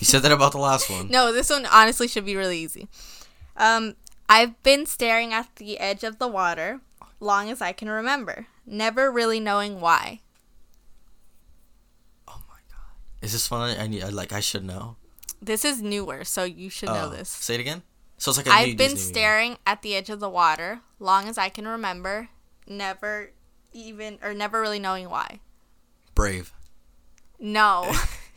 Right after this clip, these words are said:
Speaker 1: <laughs> Brave.
Speaker 2: <laughs> You're so bad at this. No.
Speaker 1: It's Brave.
Speaker 2: No.
Speaker 1: Yes.
Speaker 2: It has to do with water.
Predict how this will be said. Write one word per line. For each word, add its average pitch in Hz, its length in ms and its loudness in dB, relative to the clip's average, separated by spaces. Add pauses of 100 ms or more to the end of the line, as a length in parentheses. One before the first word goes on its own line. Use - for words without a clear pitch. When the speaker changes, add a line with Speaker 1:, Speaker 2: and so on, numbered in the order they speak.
(140)
Speaker 1:
<laughs> - 640 -20
Brave. 95 380 -4 (680)
Speaker 2:
<laughs> - 340 -10
You're 277 240 -12
so 247 360 -2
bad 226 320 4
at 247 100 -4
this. 247 200 -4
No. 233 800 4 (300)
Speaker 1:
It's 98 180 -6
Brave. 92 380 -6 (120)
Speaker 2:
No. 208 580 -2 (760)
Speaker 1:
Yes. 101 280 -6
Speaker 2:
It 254 80 2
has 285 200 6
to 302 80 -6
do 302 140 -4
with 294 140 -4
water. 214 800 6